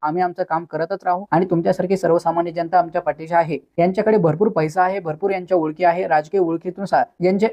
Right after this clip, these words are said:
यांच्याकडे भरपूर सारा पैसा आहे, यांच्याकडे भरपूर राजकीय आणि प्रभाव टाकणाऱ्या व्यक्तींच्या ओळखी आहे,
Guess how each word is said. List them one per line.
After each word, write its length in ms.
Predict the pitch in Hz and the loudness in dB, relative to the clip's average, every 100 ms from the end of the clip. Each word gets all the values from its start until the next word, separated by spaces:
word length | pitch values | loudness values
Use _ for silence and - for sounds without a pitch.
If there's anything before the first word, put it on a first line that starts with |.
| - | 0
यांच्याकडे 400 | 180 196 214 214 | 0 0 2 2
भरपूर 300 | 170 151 196 | 2 0 0
सारा 200 | 196 196 | 2 2
पैसा 300 | 156 151 170 | 2 0 0
आहे, 140 | 175 | 0
यांच्याकडे 400 | 175 160 175 185 | -2 -4 -2 -2
भरपूर 320 | 165 151 185 | -2 -4 0
राजकीय 340 | 165 151 - 190 | 2 2 2 2
आणि 260 | 175 165 180 - | 4 2 -4 0
प्रभाव 240 | 180 196 | 2 4
टाकणाऱ्या 400 | 214 196 185 190 | 4 2 2 2
व्यक्तींच्या 440 | 175 165 175 170 175 | 2 -2 -6 -2 0
ओळखी 260 | 156 156 | 0 2
आहे, 240 | 175 170 | 2 2